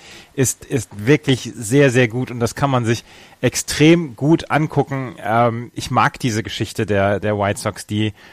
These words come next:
ähm, jetzt diesen unglaublich guten Start hatten in die Saison.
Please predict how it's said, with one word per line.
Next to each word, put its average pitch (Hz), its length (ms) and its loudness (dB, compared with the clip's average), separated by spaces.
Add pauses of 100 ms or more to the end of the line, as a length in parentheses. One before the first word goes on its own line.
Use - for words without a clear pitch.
(260)
ähm, 113 280 2
jetzt 113 280 -2
diesen 120 260 -2
unglaublich 123 600 -2 (120)
guten 131 440 -2 (360)
Start 127 460 2
hatten 131 260 2
in 120 160 -6
die 113 120 0
Saison. 101 540 -2